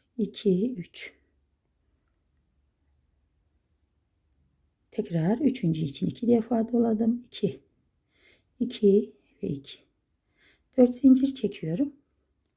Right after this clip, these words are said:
Yuvaya girdim. Kapattım. Şöyle bir,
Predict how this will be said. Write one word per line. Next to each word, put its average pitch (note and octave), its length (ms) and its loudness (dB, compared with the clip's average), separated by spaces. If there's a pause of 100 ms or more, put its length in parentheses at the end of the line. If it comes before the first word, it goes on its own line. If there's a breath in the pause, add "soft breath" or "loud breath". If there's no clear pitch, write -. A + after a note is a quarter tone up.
(1400)
Yuvaya D#3+ 420 2
girdim. C4 840 4 (1400)
Kapattım. F3 960 -6 (1200)
Şöyle F3+ 600 -2
bir, F#3 440 -2